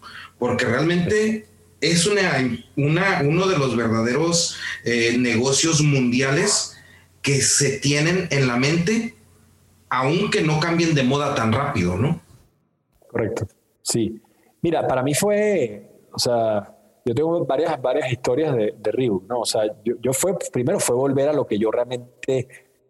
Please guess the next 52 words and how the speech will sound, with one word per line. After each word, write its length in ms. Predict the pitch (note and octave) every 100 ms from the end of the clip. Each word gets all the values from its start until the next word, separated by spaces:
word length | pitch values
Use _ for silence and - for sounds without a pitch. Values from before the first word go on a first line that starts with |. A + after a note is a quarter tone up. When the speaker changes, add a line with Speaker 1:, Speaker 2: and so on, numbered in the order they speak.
| -
Speaker 2:
yo 120 | G#2
siempre 240 | - B2
he 20 | B2+
hecho 160 | B2+
broma 220 | B2 B2
y 40 | A#2
digo 160 | B2
que 120 | A2+ G2+
yo, 60 |
yo 160 | G2+ -
lo 80 | G#2+
único 180 | A#2+ C3
que 100 | G2+
sé 100 | A2
hacer 220 | - B2
en 60 | B2
la 100 | G#2
vida 160 | B2+
es 60 | C3
zapatos, 500 | - - A2+ - -
¿no? 80 | G#2+
O 380 | B2+ _ _ -
sea, 120 | G2
yo 100 | G2
lo 80 | B2+
demás 280 | A2 A2 C3
estoy 200 | - B2+
aprendiendo 420 | A#2 G2+ G#2 A#2+
todavía. 400 | B2 G2+ G#2+ -
<laughs> 100 | - - _ _ - _ - - _
Porque 320 | - A2+ A2+ G#2+
sí, 760 | - A#2+ C3 C3+ A#2+ G#2+ G#2+ G#2
sí 320 | - - A#2+
me 100 | C#3+
tocó 640 | B2 - A#2 C#3 B2+ G#2+ G2+
la 100 | G#2
fabricación, 580 | G#2 G#2 G#2 - B2+
la 120 | G#2+ G#2+
venta, 260 | A#2+ A2+
la 80 | G#2+
distribución, 560 | - G#2+ G#2 - A#2+ G#2
todo 380 | A#2+ C#3+ C3+ C3
con 160 | - A2+
mi 80 | G#2
familia 500 | G2+ A2 A#2+ C3+ B2
y 120 | G2
en, 280 | - G#2+ -
en 120 | G2+
el 100 | G2+
negocio 300 | G2+ G#2+ -
familiar 420 | B2 G#2+ G#2 A2+
de, 180 | A#2+